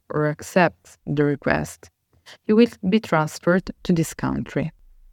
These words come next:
How and when does the transfer to the competent country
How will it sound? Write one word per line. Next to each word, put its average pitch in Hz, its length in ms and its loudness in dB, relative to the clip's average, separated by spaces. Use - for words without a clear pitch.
How 202 480 4
and 170 240 2
when 151 460 2
does 156 320 2
the 151 120 0
transfer 147 560 0
to 151 100 -2
the 147 120 2
competent 156 680 0
country 143 580 0